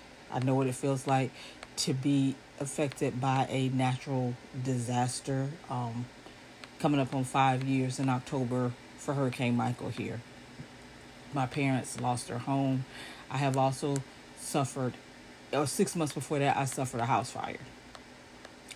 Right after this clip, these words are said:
Did not lose my residence, but I'm just letting you know what my background is. So what I'm about to tell you, I know what I'm talking about.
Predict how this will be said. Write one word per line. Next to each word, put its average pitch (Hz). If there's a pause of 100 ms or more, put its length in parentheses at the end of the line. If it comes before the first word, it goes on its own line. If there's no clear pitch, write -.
(120)
Did 131
not 127
lose 135 (380)
my 135
residence, 131
but 120
I'm 117
just 123
letting 127
you 127
know 123
what 117
my 120
background 113
is. 110
So 110
what 123
I'm 120
about 131
to -
tell 131
you, 120 (520)
I 123
know 127 (1500)
what 143
I'm 120
talking 117
about. 110